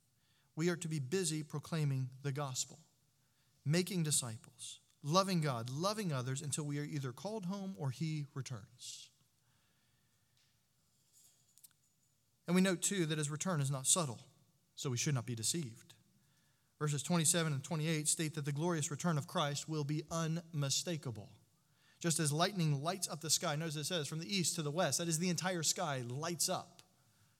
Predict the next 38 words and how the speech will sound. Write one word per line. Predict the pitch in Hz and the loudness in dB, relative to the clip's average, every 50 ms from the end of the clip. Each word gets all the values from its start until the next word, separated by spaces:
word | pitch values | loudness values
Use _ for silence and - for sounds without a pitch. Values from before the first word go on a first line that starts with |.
| _ _ _ _ _ _ _ _ _ _ _ _ _ _ _ _ _ _ _ _ _ _ _ _ _ _ _ _ _ _ _ _ _ - _ | _ _ _ _ _ _ _ _ _ _ _ _ _ _ _ _ _ _ _ _ _ _ _ _ _ _ _ _ _ _ _ _ _ -14 _
So | - - 165 147 | -2 0 0 2
too | 151 - - 214 175 151 147 139 147 - - - - - _ _ | 0 0 0 2 2 2 2 0 -2 -8 -14 -20 -20 -20 _ _
with | 151 147 151 | -4 -4 -2
the | 143 | -4
return | 139 131 - 160 143 139 | -6 -4 -2 -2 -2 -2
of | 135 127 | -2 -4
Christ. | - - 202 180 147 120 - - | -2 0 2 2 2 2 0 0
Just | 160 143 - | 2 4 4
as | 165 151 135 - - - - - - _ _ _ _ _ _ _ _ _ _ _ _ _ - | 4 4 0 -2 -6 -14 -20 -20 -20 _ _ _ _ _ _ _ _ _ _ _ _ _ -2
the | 143 | 4
lightning | 156 190 202 180 165 160 147 147 | 6 6 6 6 4 4 4 4
is | 147 139 147 | 4 4 4
annou-, | 147 147 165 185 175 165 170 - - - | 4 6 4 4 2 2 -2 -8 -12 -4
announces | 180 139 147 175 190 180 180 165 139 | -2 0 0 0 0 0 0 0 0
itself | 156 151 - - 185 170 156 147 - - | 0 4 4 4 4 4 2 0 -4 -4
with | 165 151 143 147 | -2 0 0 0
thunder, | - - 196 190 190 185 165 147 131 107 110 - - - - - _ _ _ _ _ _ _ _ _ | 0 2 2 4 4 4 4 2 0 -2 -4 -8 -16 -20 -20 -20 _ _ _ _ _ _ _ _ _
so | - - 156 | -4 -2 0
too | 143 - - 214 185 | 2 2 2 2 0
the | 156 147 | 0 -2
return | 147 - 180 175 156 | 0 2 2 2 2
of | 143 | 2
Christ | - - 196 170 147 139 - | 0 0 2 4 4 4 2
will | - 147 | 2 2
be | 147 175 208 | 0 0 2
unmistakable, | 180 175 165 147 - - 185 170 139 160 139 123 123 127 | 2 4 6 6 6 6 6 4 2 2 0 0 0 -2
it | 143 151 | -2 -4
will | 165 156 147 | -2 -2 -2
be | 143 151 139 | 0 0 0
visible, | 127 156 190 175 147 156 139 135 120 113 - | 4 4 4 4 4 2 2 0 -2 0 0
it | 147 156 - | -2 -2 0
will | 147 147 | 0 0
be | 139 131 143 139 | 2 2 0 0
loud, | 131 131 151 160 160 151 127 113 104 98 - - | 2 2 2 2 2 0 -2 -2 -4 -6 -4 -2
it | 156 165 | -2 -2
will | 170 156 151 | 0 0 0
be | 135 139 139 | 0 0 0
undeniable. | 135 135 131 127 123 131 123 117 110 104 101 - - - | 0 0 0 0 -2 -2 -2 -2 -4 -6 -10 -14 -16 -20